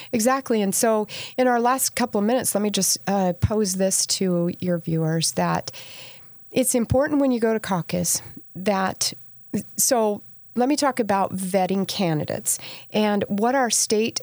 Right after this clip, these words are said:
and county delegates do, because oftentimes, eh, there's, there's been some frustrated, frustration in people saying, "Well, you know, the,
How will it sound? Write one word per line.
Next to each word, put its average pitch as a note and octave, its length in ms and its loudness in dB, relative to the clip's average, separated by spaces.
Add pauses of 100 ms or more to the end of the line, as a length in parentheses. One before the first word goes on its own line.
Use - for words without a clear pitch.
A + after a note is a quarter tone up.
and G3 160 0
county G3+ 400 0 (100)
delegates F3 540 0
do, F3+ 340 -2 (320)
because B3+ 300 0
oftentimes, B3 880 0 (100)
eh, D#3+ 60 -2 (100)
there's, A3 300 0 (160)
there's G#3+ 240 0
been A3+ 180 0
some C#4 140 0
frustrated, G3+ 580 -2 (540)
frustration A3+ 500 0
in F#3+ 120 0
people G#3 260 -2
saying, F#3+ 380 0
"Well, F#3 300 2 (440)
you A3 140 0
know, F#3+ 240 4
the, G3+ 220 0